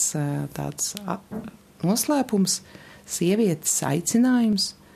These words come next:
gan precētai, gan neprecētai, varētu pat teikt, daļai ir iekļauts šī vienā pantā, trīsdesmit ceturtajā. Precētās, lai rūpējas par pasaules lietām, lai patiktu vīram,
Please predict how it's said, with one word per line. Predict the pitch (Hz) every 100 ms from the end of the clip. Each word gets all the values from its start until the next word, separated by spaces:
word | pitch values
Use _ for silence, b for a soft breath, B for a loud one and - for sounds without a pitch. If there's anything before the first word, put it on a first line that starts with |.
| B B B
gan | - 151 139
precētai, | 185 220 196 151 156 143
gan | 143 160
neprecētai, | 226 311 - 254 220 226 202 196 190 - - - - - - -
varētu | - 151 143 -
pat | 151 -
teikt, | 151 147 -
daļai | 165 262 254
ir | 185 175
iekļauts | 226 202 151 - - - - B B B B B B B B
šī | - 190 240 240 214 -
vienā | - 196 208 156
pantā, | 165 156 165 147
trīsdesmit | - 160 151 - - 147
ceturtajā. | 156 151 - 170 175 160 - - -
Precētās, | - 170 - - 143 147 -
lai | 147
rūpējas | 151 156 147 -
par | -
pasaules | - 190 294 311 -
lietām, | 294 285 262 247 151
lai | 135
patiktu | 135 - 151 -
vīram, | 135 139 170 233